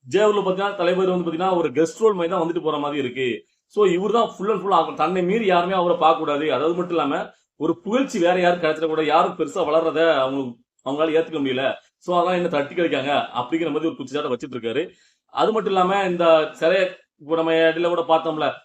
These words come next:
அதாவது, வட்ட செயலாளர், ஒன்றிய செயலாளர் பணம் கேட்கறாங்க அப்படிங்கிற கருத்து கூட அவர் என்ன சொல்றாரு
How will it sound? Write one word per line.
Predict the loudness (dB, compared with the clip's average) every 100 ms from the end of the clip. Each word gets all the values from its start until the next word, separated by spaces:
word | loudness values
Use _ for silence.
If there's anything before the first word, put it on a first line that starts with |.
| _
அதாவது, | -4 -2
வட்ட | -2 -2 -2
செயலாளர், | -2 -2 -2 -4
ஒன்றிய | -6 -6
செயலாளர் | -6 -4 -4
பணம் | -4 -4
கேட்கறாங்க | -4 -4 -4 -2
அப்படிங்கிற | -4 -4 -6
கருத்து | -4 -6 -6
கூட | -4 -2
அவர் | -2
என்ன | -4 -6
சொல்றாரு | -6 -6 -4